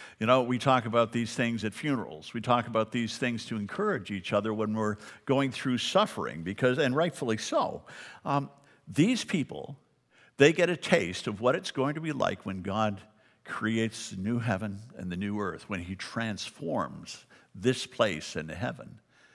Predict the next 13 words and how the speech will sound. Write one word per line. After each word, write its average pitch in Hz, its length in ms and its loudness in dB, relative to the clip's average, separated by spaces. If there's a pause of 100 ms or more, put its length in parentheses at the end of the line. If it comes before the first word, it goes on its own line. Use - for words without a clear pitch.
(680)
into 104 180 0
some 160 320 2
place 143 360 0
that 92 120 -4
somehow 139 540 4
that 107 120 -2
we 92 100 -4
don't 151 200 0
necessarily 127 540 2
understand, 117 560 0
that - 100 -8
come 196 260 2
together. 156 540 0